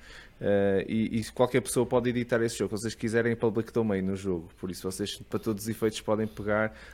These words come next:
um bocado de madeira e fazem o tabuleiro e depois começam a fazer o resto das componentes e têm o jogo. E eu estou-vos a falar de um jogo que, para todos os efeitos, está no número sessenta e oito do B G G e é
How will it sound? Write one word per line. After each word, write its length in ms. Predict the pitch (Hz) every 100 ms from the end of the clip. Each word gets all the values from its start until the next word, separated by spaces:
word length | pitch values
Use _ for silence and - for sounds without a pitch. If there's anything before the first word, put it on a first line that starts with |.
| -
um 60 | 107
bocado 240 | - 113
de 60 | 110
madeira 340 | 104 104 107
e 40 | 107
fazem 320 | - 101 104
o 40 |
tabuleiro 600 | 101 101 95 101 107 113 104
e 100 | 110
depois 340 | - - 101
começam 380 | - 110 104 -
a 40 | 101
fazer 200 | 104 98
o 60 | 101
resto 220 | 101 98
das 80 | -
componentes 500 | - 104 101 98 101 107
e 40 |
têm 380 | - 104 101 104
o 40 |
jogo. 300 | 98 95 - - - - - -
E 80 | 104
eu 40 |
estou-vos 440 | 110 120 110 104 113
a 60 |
falar 540 | - 117 110 107 113 120 - - -
de 60 | 113
um 80 | 113
jogo 540 | 101 110 98 92 92 - -
que, 120 | 104
para 120 | 107
todos 180 | - 107
os 80 | 110
efeitos, 220 | 104 -
está 140 | - 101
no 100 | 107
número 240 | 120 98
sessenta 580 | - 104 - 139 123 117
e 140 | 104
oito 340 | 101 95 - 101
do 80 |
B 140 | 92 92
G 140 | 92
G 300 | 92 107 123 - - - -
e 120 | 104
é 220 | 110 120